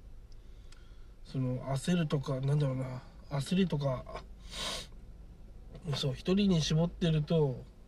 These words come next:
焦りが出てくるんですよね。この人に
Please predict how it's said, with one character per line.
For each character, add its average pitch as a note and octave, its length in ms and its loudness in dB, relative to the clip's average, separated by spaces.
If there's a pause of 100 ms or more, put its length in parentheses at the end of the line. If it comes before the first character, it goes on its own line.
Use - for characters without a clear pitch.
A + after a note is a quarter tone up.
(140)
焦 D3 300 0
り C#4+ 80 -2
が E3 80 6
出 C#3 120 4
て C#3 60 2
く C3+ 80 0
る C3+ 60 4
ん B2+ 40 2
で B2 60 -6
す - 60 -10
よ B2+ 60 -4
ね。 D#3 180 2 (1040)
こ D3 60 4
の E3 140 10
人 E3 140 2
に C#3 120 4